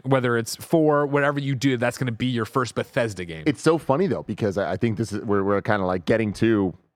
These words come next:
Speaker 2: where I think <laughs> the, the point is with this, where I'm right there with you.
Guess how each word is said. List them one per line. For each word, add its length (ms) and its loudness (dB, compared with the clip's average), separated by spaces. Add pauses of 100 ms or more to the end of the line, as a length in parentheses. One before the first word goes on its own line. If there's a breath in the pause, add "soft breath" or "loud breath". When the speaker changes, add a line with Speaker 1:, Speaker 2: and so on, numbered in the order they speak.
(300)
Speaker 2:
where 240 2
I 80 -4
think 380 -4
<laughs> 260 -8
the, 100 -2
the 140 -2
point 320 -2
is 340 -12
with 200 -4
this, 240 -6
where 120 -2
I'm 220 0
right 160 2
there 140 2
with 200 -2
you. 160 0